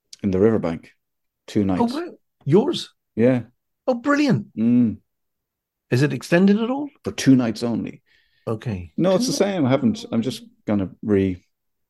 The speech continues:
Speaker 1: haven't written anything new about it. Haven't changed it. It just is
Speaker 2: Hmm.
Speaker 1: as it was. Uh, we're doing, it's for, um,
Speaker 2: Maybe
Speaker 1: first
Speaker 2: you should do an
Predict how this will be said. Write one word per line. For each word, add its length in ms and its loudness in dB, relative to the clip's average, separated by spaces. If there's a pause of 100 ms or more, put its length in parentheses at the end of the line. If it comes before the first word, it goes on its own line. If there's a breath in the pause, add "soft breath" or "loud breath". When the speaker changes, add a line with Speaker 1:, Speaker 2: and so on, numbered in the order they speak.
(580)
Speaker 1:
haven't 240 -4
written 300 0
anything 360 -2
new 200 0
about 260 0
it. 140 -4
Haven't 160 -6
changed 420 -6
it. 100 -10
It 200 -20
just 360 -18
is 260 -4
Speaker 2:
Hmm. 200 -6
Speaker 1:
as 140 -2
it 60 -4
was. 580 -2
Uh, 240 -8 (100)
we're 140 -4
doing, 180 -4
it's 140 -6
for, 320 8
um, 360 0 (140)
Speaker 2:
Maybe 220 0
Speaker 1:
first 160 4
Speaker 2:
you 60 -6
should 120 -2
do 140 2
an 180 -2